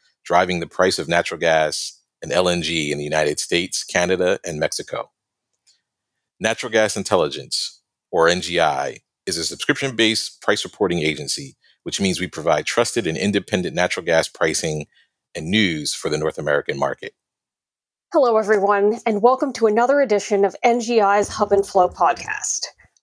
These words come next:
Speaker 2: This is Shaylin Stolk, Senior Energy Analyst, and I'd like to spend a few minutes talking about how natural gas fits into the post-coal electricity market.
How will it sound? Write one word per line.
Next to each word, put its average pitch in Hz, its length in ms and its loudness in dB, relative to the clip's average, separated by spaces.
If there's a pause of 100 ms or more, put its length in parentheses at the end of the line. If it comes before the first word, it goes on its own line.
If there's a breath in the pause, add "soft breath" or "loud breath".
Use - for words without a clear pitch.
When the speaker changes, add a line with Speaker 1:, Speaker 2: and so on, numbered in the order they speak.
Speaker 2:
This 302 160 4
is 339 100 2
Shaylin 240 400 2
Stolk, - 360 0 (240)
Senior 302 440 2
Energy 220 320 2
Analyst, 180 600 0 (260)
and 262 100 2
I'd 370 140 4
like 415 120 2
to - 60 -6
spend 269 300 0
a - 20 4
few 262 240 0
minutes 214 320 2
talking 233 380 2
about 190 300 2
how 196 160 2
natural 247 400 2
gas 202 420 2 (100)
fits - 480 0
into 220 200 2
the 190 100 4
post-coal 214 720 2
electricity 180 580 0
market. - 420 0